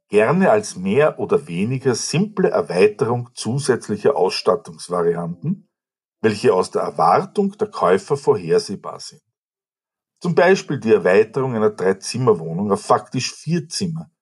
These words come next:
durch die Aufteilung eines Kinderzimmers. Oder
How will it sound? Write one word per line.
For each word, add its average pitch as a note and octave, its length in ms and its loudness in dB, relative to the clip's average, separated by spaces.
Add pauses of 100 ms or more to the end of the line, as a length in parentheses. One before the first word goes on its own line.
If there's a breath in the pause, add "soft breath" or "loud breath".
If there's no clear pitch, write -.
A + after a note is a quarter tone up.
(160)
durch - 120 -6
die - 140 -6
Aufteilung G#2 720 2
eines D#3 320 -6
Kinderzimmers. E3+ 840 -10 (500)
Oder F#2 540 0